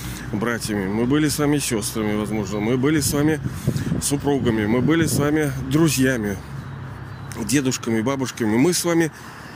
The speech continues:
были на протяжении, ну, многих рождений. Именно поэтому у душ, э, в том числе возникает некий отклик,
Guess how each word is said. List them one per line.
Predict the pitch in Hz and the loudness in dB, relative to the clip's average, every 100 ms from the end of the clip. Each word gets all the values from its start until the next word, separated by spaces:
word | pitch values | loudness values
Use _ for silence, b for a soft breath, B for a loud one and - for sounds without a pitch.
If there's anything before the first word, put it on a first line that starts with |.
| B - | B -2
были | 117 185 160 | 4 6 6
на | 147 | 2
протяжении, | 147 147 151 160 175 165 156 135 B B B B - - - - - - - - - - - 139 | 0 0 0 2 4 4 4 0 B B B B -14 -14 -16 -16 -16 -14 -14 -14 -14 -14 -8 2
ну, | 160 | 4
многих | 139 190 170 143 | 4 2 0 0
рождений. | 160 165 156 190 127 95 - - - | 0 0 2 2 2 0 -4 -10 0
Именно | 151 180 180 | 2 4 2
поэтому | 185 202 175 165 160 139 - - 143 | 0 0 2 4 4 0 -4 -4 2
у | 143 | 4
душ, | 185 - 175 - B B B B - - - | 4 2 -2 -6 B B B B -12 -12 -4
э, | 123 123 120 113 110 104 101 - | 0 2 2 2 0 -4 -6 -6
в | - | -2
том | 175 139 | 0 0
числе | - - 151 | -2 0 0
возникает | 127 139 170 202 180 160 | 2 4 4 2 0 2
некий | 185 - 185 | 2 2 2
отклик, | 202 190 - 131 | 2 2 2 0